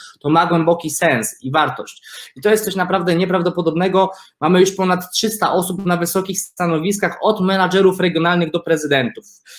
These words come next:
którzy zarabiają pomie-, pomiędzy pięć tysięcy złotych a nawet do czterystu tysięcy złotych miesięcznie. I teraz słuchajcie, ktoś może powiedzieć: „Aha, fajnie, nie?” Tylko spójrzmy na jedną bardzo ważną rzecz, że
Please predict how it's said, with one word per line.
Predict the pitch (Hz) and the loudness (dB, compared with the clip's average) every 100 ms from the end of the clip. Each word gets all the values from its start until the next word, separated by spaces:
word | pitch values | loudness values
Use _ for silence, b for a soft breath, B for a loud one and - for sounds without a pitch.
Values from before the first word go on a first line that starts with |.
| B | B
którzy | - 170 | -2 0
zarabiają | 185 185 185 180 | 2 2 2 2
pomie-, | 175 190 190 - | 0 -2 -4 -6
pomiędzy | 165 202 202 208 | -2 2 2 0
pięć | 214 214 214 | -2 -2 -2
tysięcy | 190 196 175 | -4 -4 -4
złotych | 165 202 202 190 - b b _ - | -2 0 2 0 -2 b b _ 0
a | 185 190 | 2 2
nawet | 180 170 | 2 0
do | 156 160 | 0 -2
czterystu | - 156 143 - 131 | -2 -4 -4 -8 -12
tysięcy | 139 147 139 | -12 -12 -8
złotych | 143 139 131 | -8 -8 -6
miesięcznie. | 147 147 - 175 151 - 104 | -6 -4 -2 -2 -4 -10 -12
I | 104 | -6
teraz | 147 151 - | -4 -4 -4
słuchajcie, | 175 175 180 185 175 B B B B B _ - | -2 -2 0 -4 -4 B B B B B _ -2
ktoś | 208 | 0
może | 208 202 | 2 -2
powiedzieć: | 202 180 180 - | -2 -2 -2 -2
„Aha, | 156 180 208 208 202 | 0 2 2 0 -4
fajnie, | 196 202 160 113 | -2 0 2 0
nie?” | 131 180 - _ _ _ _ - _ | 0 -2 -6 _ _ _ _ -20 _
Tylko | 131 151 | -8 -6
spójrzmy | - 196 190 180 | 0 0 0 0
na | 170 | 0
jedną | 165 175 165 | 0 -2 -2
bardzo | 151 170 165 | 0 0 0
ważną | 170 165 160 | -2 0 -2
rzecz, | 175 151 - - b b _ | 0 0 -2 -12 b b _
że | 113 120 139 143 143 | -10 -2 0 2 0